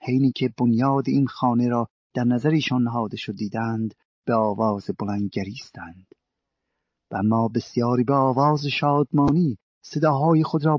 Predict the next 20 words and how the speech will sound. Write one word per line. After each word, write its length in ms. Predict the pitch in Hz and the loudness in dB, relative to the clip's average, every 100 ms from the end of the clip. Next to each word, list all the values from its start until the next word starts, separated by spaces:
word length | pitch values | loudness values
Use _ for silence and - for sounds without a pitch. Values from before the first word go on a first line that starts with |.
| 160 | 2
بلند 240 | 202 190 | 2 2
کردند، 460 | - 92 87 95 92 _ _ _ - | 0 -10 -8 -6 -8 _ _ _ -12
چنان 280 | 104 104 | -4 -4
که 140 | 107 110 | -2 0
مردم 400 | 110 113 117 107 _ _ - | 0 0 0 0 _ _ -4
نتوانستند 800 | 127 - 113 107 98 - 107 98 _ _ - | -4 -2 -2 0 -2 -4 -4 -4 _ _ -4
در 120 | 110 | 0
میان 360 | 110 120 123 127 | 2 4 4 2
صدای 460 | - 120 127 131 | 0 -2 2 2
آواز 580 | 131 135 123 127 131 120 | 4 2 4 4 2 0
شادمانی 920 | 123 - 123 120 117 117 113 110 117 - _ - | -4 0 2 2 0 0 2 4 2 2 _ -4
و 60 | 127 | 0
آواز 520 | 123 117 127 127 113 | 0 0 2 2 0
گریستن 640 | 107 113 104 - 123 117 | -2 0 -2 -4 -2 -2
قوم 300 | - 107 101 - | -2 -4 -4 -8
تشخیص 680 | - 107 - - 165 - - | -8 -4 -4 -4 -4 -6 -12
دهند. 340 | 135 - 160 _ _ _ _ _ _ _ _ _ _ _ _ _ _ | -14 -14 -16 _ _ _ _ _ _ _ _ _ _ _ _ _ _
زیرا 280 | 98 107 107 | -6 -4 -4
که 260 | - 110 - _ _ | -2 -4 -4 _ _
خلق 360 | - - 123 | -10 -4 -4